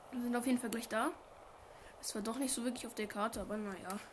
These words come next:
Wen interessiert das jetzt schon bitte? Ja, okay, da unten ist direkt zwei Softpacks.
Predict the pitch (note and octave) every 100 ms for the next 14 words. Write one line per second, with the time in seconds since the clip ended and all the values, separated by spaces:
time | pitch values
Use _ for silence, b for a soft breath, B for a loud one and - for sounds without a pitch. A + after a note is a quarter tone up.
0 | - - - - - - - - - A#3
1 | A3+ - - A3 G#3+ G3 - F#3+ G3 G3
2 | A3 - - - - - - - - -
3 | - - - - - - - - - -
4 | - - - - - - - - - -
5 | - - - - G3+ G#3 G#3+ G#3+ G3 A3
6 | B3 B3+ B3+ B3+ C4 - G#3+ G#3+ A3 B3+
7 | - - - - - - - - - -
8 | - - - - - - - - - -
9 | - - - - - - - - - -
10 | - - - - - G3+ G#3 A#3 C#4 C#4+
11 | -